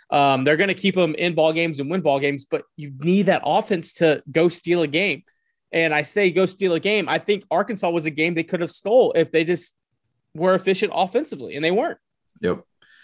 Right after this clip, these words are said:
Speaker 2: I mean, but you know what? That's college football,
Speaker 1: It is.
Speaker 2: baby.
Speaker 1: That's what it's all about.
Speaker 2: That's it. And we love it. All right, Des, look, man, we have gone a little too long here,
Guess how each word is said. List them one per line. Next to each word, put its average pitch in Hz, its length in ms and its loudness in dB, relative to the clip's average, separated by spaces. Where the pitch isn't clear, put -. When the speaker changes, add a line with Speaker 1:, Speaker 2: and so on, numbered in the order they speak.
Speaker 2:
I 110 120 2
mean, 104 200 2
but 110 120 2
you 107 100 0
know 107 140 2
what? 123 280 2
That's 85 220 -8
college 107 460 0
football, 131 480 2
Speaker 1:
It 127 80 0
is. - 160 4
Speaker 2:
baby. 147 520 2
Speaker 1:
That's 143 320 -4
what 214 200 4
it's 220 160 2
all 220 200 6
about. 247 520 0
Speaker 2:
That's 110 320 -4
it. 139 200 4
And 107 160 -2
we 123 120 0
love 127 280 2
it. 98 160 -6
All 127 100 2
right, 117 200 0
Des, 113 260 0
look, 117 180 -2
man, 107 360 -6
we 127 260 2
have 117 240 -2
gone 117 540 0
a 117 40 -6
little 131 200 2
too 139 240 0
long 120 320 2
here, 113 400 -2